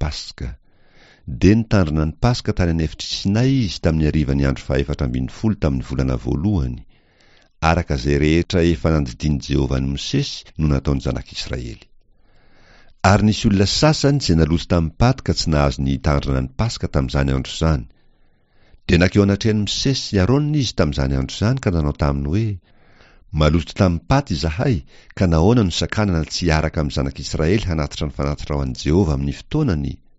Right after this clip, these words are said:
Fa hoy Mosesy taminy, "Andraso aloha, fa anontaniako izay andidiny Jehovah ny aminareo."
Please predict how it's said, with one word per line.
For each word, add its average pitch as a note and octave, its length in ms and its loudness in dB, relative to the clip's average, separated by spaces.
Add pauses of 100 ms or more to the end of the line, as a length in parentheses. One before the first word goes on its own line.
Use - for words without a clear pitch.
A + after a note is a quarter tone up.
(760)
Fa - 100 2
hoy G#2 160 6
Mosesy G#2 360 0
taminy, D#2+ 420 -4 (440)
"Andraso F#2+ 340 0
aloha, A2+ 240 -2
fa - 220 -2
anontaniako C#2+ 500 -2
izay D2 140 0
andidiny C2 480 -4
Jehovah C2+ 360 0
ny B1+ 80 -4
aminareo." - 440 -10